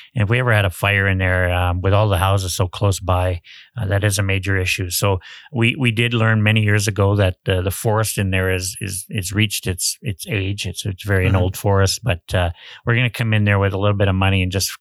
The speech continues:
Speaker 1: just clean it up a little bit better, eh?
Speaker 2: That's right. That's right.
Speaker 1: And, and so, um,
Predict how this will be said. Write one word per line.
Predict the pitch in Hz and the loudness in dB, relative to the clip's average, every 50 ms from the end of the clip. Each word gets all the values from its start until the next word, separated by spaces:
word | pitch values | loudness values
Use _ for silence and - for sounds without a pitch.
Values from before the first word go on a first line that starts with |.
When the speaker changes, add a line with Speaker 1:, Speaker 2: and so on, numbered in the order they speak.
| _ _ | _ _
Speaker 1:
just | - 208 190 - | -4 -2 -2 -2
clean | - - 123 117 110 | 0 0 2 4 4
it | 107 104 | 4 4
up | 104 101 - | 2 0 0
a | 98 90 | -2 0
little | 95 101 101 | 2 2 2
bit | 98 98 98 | 2 0 0
better, | 95 95 90 85 87 | 0 0 0 0 0
eh? | 98 127 127 _ _ _ _ _ _ _ _ _ | 0 0 -2 _ _ _ _ _ _ _ _ _
Speaker 2:
That's | - 165 - | -10 -8 -8
right. | 107 95 104 - - - - | -8 -8 -8 -10 -14 -16 -14
That's | - 107 - | -10 -4 -2
right. | 127 117 - | -2 -2 -2
Speaker 1:
And, | 190 190 180 | -4 -2 2
and | 120 117 117 | 2 2 4
so, | - - 143 131 131 127 123 | 4 2 4 4 4 4 4
um, | 117 110 107 101 101 101 | 4 4 2 0 0 -4